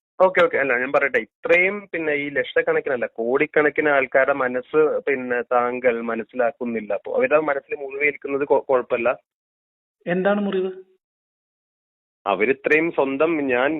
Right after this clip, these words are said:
Speaker 1: മനസ്സിലാക്കിയത്
Speaker 2: അതൊരു
Speaker 1: ഇപ്പൊ എന്താ വെച്ചാ,
Speaker 2: തെറ്റാണ്
Speaker 1: സ്വന്തം,
Speaker 2: ചെയ്യുന്നത്.
Speaker 1: സ്വന്തം മ-, മക്കളെക്കാളും
Speaker 2: അത്,
Speaker 1: ഇഷ്ടപ്പെടുന്ന ഈ
Speaker 2: അതവര്
Speaker 1: മതം,
Speaker 2: ചെയ്യുന്നത്
Speaker 1: അല്ലെങ്കിൽ സ്വ-
Speaker 2: തെറ്റാണ് സുഹൃത്തെ. സ്വന്തം മക്കളെക്കാളും മാതാപിതാക്കളെക്കാളും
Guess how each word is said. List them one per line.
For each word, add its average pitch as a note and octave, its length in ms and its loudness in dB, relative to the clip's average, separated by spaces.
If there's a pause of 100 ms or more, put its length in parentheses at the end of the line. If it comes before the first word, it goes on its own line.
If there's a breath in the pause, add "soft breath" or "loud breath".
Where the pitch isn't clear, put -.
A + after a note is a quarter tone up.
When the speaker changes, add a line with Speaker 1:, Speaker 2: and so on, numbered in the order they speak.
(300)
Speaker 1:
മനസ്സിലാക്കിയത് D3+ 640 2
Speaker 2:
അതൊരു C#3 80 0
Speaker 1:
ഇപ്പൊ G#3+ 160 2
എന്താ C#3+ 160 2
വെച്ചാ, A#3+ 120 4
Speaker 2:
തെറ്റാണ് A#3 320 2
Speaker 1:
സ്വന്തം, E3 80 4
Speaker 2:
ചെയ്യുന്നത്. A#3+ 460 2
Speaker 1:
സ്വന്തം C#3 420 2
മ-, C#3 200 4
മക്കളെക്കാളും D#3 1000 2
Speaker 2:
അത്, F3 60 -2
Speaker 1:
ഇഷ്ടപ്പെടുന്ന D#3+ 460 -2
ഈ - 40 -2
Speaker 2:
അതവര് D#3 220 2
Speaker 1:
മതം, C#3+ 180 2
Speaker 2:
ചെയ്യുന്നത് A2+ 280 2
Speaker 1:
അല്ലെങ്കിൽ - 380 2
സ്വ- - 200 0
Speaker 2:
തെറ്റാണ് A#3+ 440 -2
സുഹൃത്തെ. A3+ 460 2
സ്വന്തം G3 480 0
മക്കളെക്കാളും F#3+ 880 0 (360 soft breath)
മാതാപിതാക്കളെക്കാളും F3+ 1600 0